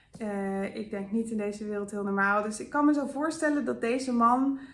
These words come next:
eh, toen hij dit meemaakte, ook misschien wel overweldigd was of ontroerd, eh, over, ehm, wat, nou ja, wat een vrijgevigheid die vanuit zijn werkgever kreeg. En, ehm,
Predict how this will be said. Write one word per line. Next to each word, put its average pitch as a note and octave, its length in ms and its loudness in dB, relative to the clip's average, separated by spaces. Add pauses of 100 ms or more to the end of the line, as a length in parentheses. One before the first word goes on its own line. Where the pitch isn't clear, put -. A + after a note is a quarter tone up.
(200)
eh, A3 240 0
toen B3 280 -2
hij B3 120 0
dit B3+ 200 -2
meemaakte, A#3 840 -2
ook - 380 -4 (100)
misschien A3+ 380 -4
wel G#3+ 180 -4
overweldigd G#3+ 680 -6
was G#3 400 -16
of G3+ 380 -8 (600)
ontroerd, A3+ 1040 0
eh, G#3 520 -8 (140)
over, G#3 520 -4
ehm, G3+ 400 -4
wat, A3 340 -8 (560)
nou A#3 160 -6
ja, F#3 120 -4 (120)
wat A3+ 140 -6
een A3+ 100 -4
vrijgevigheid A3+ 1000 -6
die G#3 200 -6
vanuit G3+ 320 -6
zijn G#3 140 -4
werkgever G3+ 1040 -4
kreeg. A#3 580 -2 (100)
En, G3+ 280 -6
ehm, G3 340 -4